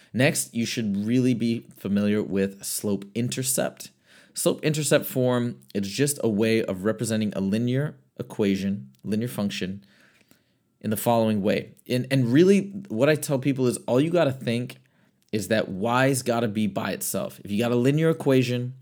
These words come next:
and y is alone, you've got slope intercept form. So that's y equals M X plus b, right? So where M is your slope and b is your y intercept. Y intercept, that just means the point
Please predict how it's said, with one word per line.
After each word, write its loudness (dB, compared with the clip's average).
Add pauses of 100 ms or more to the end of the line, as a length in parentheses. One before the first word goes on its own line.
(240)
and -2
y 2
is 0
alone, -2 (240)
you've -8
got -4
slope -4
intercept -8
form. -14 (280)
So -8
that's 0
y -2
equals -4
M -2
X -10
plus -10
b, -8 (220)
right? -4
So -6
where 0
M 0
is -2
your -2
slope -2 (420)
and 0 (200)
b 4
is -2
your 0
y 2
intercept. -2
Y 2
intercept, -2 (200)
that -4
just -4
means 0 (360)
the -2
point -2